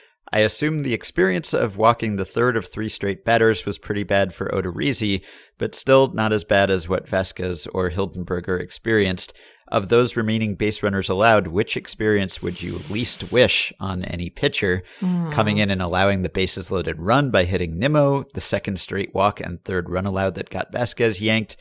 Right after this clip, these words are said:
Speaker 1: or Hildenberger coming in after all of that and still walking in a <laughs> run?"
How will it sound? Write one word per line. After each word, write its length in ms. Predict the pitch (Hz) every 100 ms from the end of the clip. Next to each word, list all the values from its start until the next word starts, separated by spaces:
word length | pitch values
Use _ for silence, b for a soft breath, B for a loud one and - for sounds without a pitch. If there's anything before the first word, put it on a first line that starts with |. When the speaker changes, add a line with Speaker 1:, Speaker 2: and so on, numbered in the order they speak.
| b b b
Speaker 1:
or 260 | - 123 120
Hildenberger 680 | 107 113 120 113 110 113 104
coming 300 | - 101 101
in 180 | 104 104
after 360 | 95 - 90
all 160 | 87 85
of 100 | 85
that 360 | 120 135 110 -
and 160 | 90
still 460 | 82 - 127 135 -
walking 440 | 113 120 - 123 123
in 180 | 131 131
a 100 | 117 123
<laughs> 80 | -
run?" 220 | 123 131